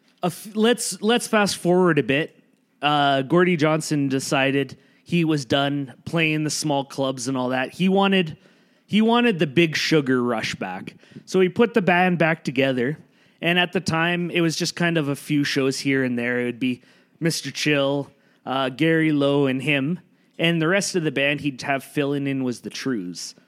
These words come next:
So obviously, I'm gonna love that. And it was just kind of one-off shows they did. Uh, the first one was a New Year's Eve show up in Edmonton. And, um, after that, they would just kinda, like,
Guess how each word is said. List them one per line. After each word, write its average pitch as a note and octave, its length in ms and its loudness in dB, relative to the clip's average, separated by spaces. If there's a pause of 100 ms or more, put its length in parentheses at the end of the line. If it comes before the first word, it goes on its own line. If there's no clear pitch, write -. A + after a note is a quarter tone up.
So B2 360 -2 (260)
obviously, F3 580 2
I'm D#3 180 4
gonna A#2+ 200 -2
love A2+ 260 -4
that. E2 300 -16 (380)
And E3+ 380 2 (380)
it G#3 100 4
was A3+ 160 2
just B3 180 0
kind B3 200 2
of G#3+ 100 4
one-off D3+ 460 0
shows C#3+ 320 0
they D#3 140 0
did. E3 260 -2
Uh, C3 420 -2 (480)
the E3 100 -2
first F3+ 340 2
one D#3+ 260 -2
was D3 280 -4
a C3+ 180 -2
New C#3 180 -2
Year's C#3 400 0
Eve B2+ 160 0
show B2 280 -2
up B2 180 -4
in A#2 80 -6
Edmonton. A#2+ 560 -4 (480)
And, C#3 480 -2
um, A2+ 640 -4 (800)
after F3 360 0
that, D3+ 300 0
they D3 120 0
would C#3+ 120 0
just C3 140 -8
kinda, D3 220 0
like, C#3 260 -6